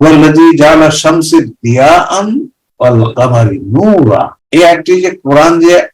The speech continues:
আল্লাহর কিতাব তার একটা প্রমাণ। কোরআন যে আল্লাহর কিতাব তার একটা প্রমাণ। কোরআন যে বিজ্ঞানময় তার একটা প্রমাণ। তিনি সূর্যকে বানিয়েছেন প্রদীপ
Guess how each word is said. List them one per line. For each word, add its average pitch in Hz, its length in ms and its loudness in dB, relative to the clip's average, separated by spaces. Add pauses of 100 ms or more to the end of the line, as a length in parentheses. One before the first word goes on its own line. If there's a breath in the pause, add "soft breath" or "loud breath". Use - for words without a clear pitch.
(100)
আল্লাহর 165 400 0
কিতাব 151 300 0
তার 147 180 0
একটা 143 220 -4
প্রমাণ। 101 280 -8
কোরআন 131 540 -4
যে 139 120 -2
আল্লাহর 127 480 -2
কিতাব 107 400 -6 (120)
তার 131 180 -2
একটা 120 160 -6
প্রমাণ। 104 380 -10 (220)
কোরআন 147 320 0
যে 156 80 0
বিজ্ঞানময় 127 840 -2 (140)
তার 151 260 -2
একটা 107 140 -10
প্রমাণ। 92 260 -12 (300)
তিনি 175 220 0
সূর্যকে 170 560 0
বানিয়েছেন 170 580 0
প্রদীপ 139 520 0